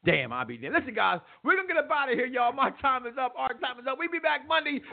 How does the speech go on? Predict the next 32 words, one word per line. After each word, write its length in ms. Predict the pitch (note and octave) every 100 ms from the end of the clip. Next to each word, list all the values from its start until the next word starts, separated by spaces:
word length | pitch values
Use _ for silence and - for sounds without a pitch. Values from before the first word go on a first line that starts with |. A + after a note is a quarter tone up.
| -
for 80 | D4+
episode 640 | - F4 E4 - E4 D#4
nineteen 560 | F#4 G#4 E4+ - G4+ F#4+ F#4+
ninety-seven. 720 | G4+ F4+ E4 - G#4+ F4 B3+ - B3+
And 140 | D4 E4+
episode 640 | E4+ G4+ F4+ - F#4+ F4+
two 200 | - A4+ A4 -
thousand 400 | A4 G#4+ F#4+ F4
is 100 | -
coming 400 | - A4 G4 C#4+
in 360 | - - D#4+ E4+ -
two 320 | - A4 G4
weeks. 320 | G4+ A4+ F#4+ - - -
And 160 | D#4+
we 160 | F#4+ G#4+ G#4
will 240 | G#4+ G4+
have 240 | F4 G4 F4+
the 240 | F4+ E4 E4
world 560 | A#4 A4+ A4 A4+ - - _ C#4
W 480 | A4 G#4+ F#4 E4 D4+
B 80 | - D5 A4 C#4+ -
C 240 | A4 F#4+ C4+
heavyweight 720 | F4 G#4 F#4 F#4+ G4 F4+ - -
champion, 480 | G#4 F#4+ E4+ B3+ F#3 - - E4
Deontay 800 | F#4+ G4+ G4 E4 G4+ G4 F#4 E4
Wilder, 400 | G#4+ G4 F4 F4
on 240 | F4+ G4
the 160 | E4+ D#4
program. 560 | - G#4+ G4 F#4 D#4+ D4 - -
It's 240 | F4 E4+ A#3+
been 240 | G#4 G4
confirmed. 800 | - E4+ C4+ - - A4 F#4+ A#3